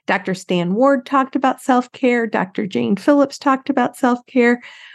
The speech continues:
When you plot things on your calendar, you'll respect them. So my strategy for time is to create a structure. Time block things. When are your client time? When is your marketing time?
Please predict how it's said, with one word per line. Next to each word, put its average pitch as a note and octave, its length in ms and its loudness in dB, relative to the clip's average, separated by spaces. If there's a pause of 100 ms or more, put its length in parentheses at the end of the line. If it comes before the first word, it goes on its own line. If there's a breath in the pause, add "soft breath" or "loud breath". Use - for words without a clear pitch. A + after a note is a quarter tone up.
(160 loud breath)
When C4 540 2
you B3 640 2
plot - 480 0 (300)
things G#3+ 340 0 (100)
on G3+ 180 2
your G#3 120 0
calendar, F#3 580 0
you'll F3+ 360 2
respect - 680 -2
them. F3+ 240 -2 (140)
So - 340 -2 (240)
my A#3 380 2
strategy G#3 720 0
for F#3 300 0
time - 580 -2
is F#3+ 260 0
to G3 120 -4
create F#3+ 360 -2
a F#3 60 -4
structure. - 640 -6 (420 soft breath)
Time A#3+ 400 -2
block - 400 -4
things. F#3+ 420 -4 (320)
When A#3+ 400 2
are G#3 120 2
your G#3 180 0
client A#3+ 520 0
time? - 440 -6
When A3+ 300 0
is B3 160 0
your A3+ 100 0
marketing G3+ 580 0
time? - 360 -4